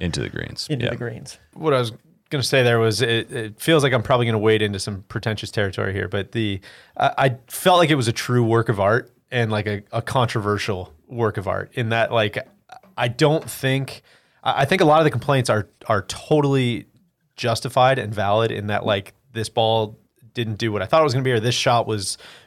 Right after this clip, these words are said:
Speaker 3: way too turned up for a fifteen handicap or whatever. But I just don't think that Doak either cares about that or is trying to do that. I didn't get the sense at all that he's trying to mimic, like,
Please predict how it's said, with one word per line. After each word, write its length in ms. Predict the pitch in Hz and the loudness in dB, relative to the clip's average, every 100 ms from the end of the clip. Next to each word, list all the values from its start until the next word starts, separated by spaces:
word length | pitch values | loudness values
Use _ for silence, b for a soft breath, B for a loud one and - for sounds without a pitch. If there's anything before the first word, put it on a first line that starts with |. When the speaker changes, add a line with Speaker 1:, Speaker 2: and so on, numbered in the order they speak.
| _ | _
Speaker 3:
way 240 | 113 127 | 0 0
too 140 | 120 127 | 0 -4
turned 300 | - 127 117 | -2 2 4
up 180 | 120 - | 2 2
for 280 | 127 117 | 2 2
a 60 | 107 | 2
fifteen 320 | - 107 113 | -2 -4 -4
handicap 640 | 113 113 107 120 113 110 - | -2 -2 -2 0 0 0 -2
or 140 | 110 104 | -2 0
whatever. 420 | 101 113 143 143 B B B _ | 0 2 0 -2 B B B _
But 120 | 131 | 0
I 100 | 123 | 2
just 320 | 110 147 131 - _ - | 0 -2 -2 -8 _ 0
don't 260 | 147 139 | 0 2
think 360 | 127 143 131 - | -2 -2 -2 0
that 260 | 110 - - | -4 -4 0
Doak 420 | 120 120 - - - | 2 2 -2 -18 -14
either 580 | 131 113 107 104 98 - _ _ _ _ | -6 -2 0 0 -2 -8 _ _ _ _
cares 300 | - 120 143 | -4 0 2
about 220 | 151 170 | 2 2
that 300 | 175 185 175 | 4 4 4
or 160 | 131 120 | 2 2
is 160 | 110 - | 0 -6
trying 400 | - 123 123 113 | -2 0 0 -2
to 80 | 104 | -4
do 140 | 110 | -4
that. 160 | 98 95 | -2 -4
I 80 | |
didn't 380 | 98 110 139 139 | -8 -4 -2 0
get 120 | 143 | -2
the 80 | - | -2
sense 300 | - 127 117 | -2 -2 -2
at 40 | 113 | -2
all 240 | 120 117 | 2 2
that 100 | 107 | 0
he's 180 | 101 113 | -6 -6
trying 240 | - 123 | -2 -2
to 80 | 113 | -2
mimic, 400 | 107 113 110 - | -2 -2 -4 -2
like, 300 | 107 98 - | -2 -2 -8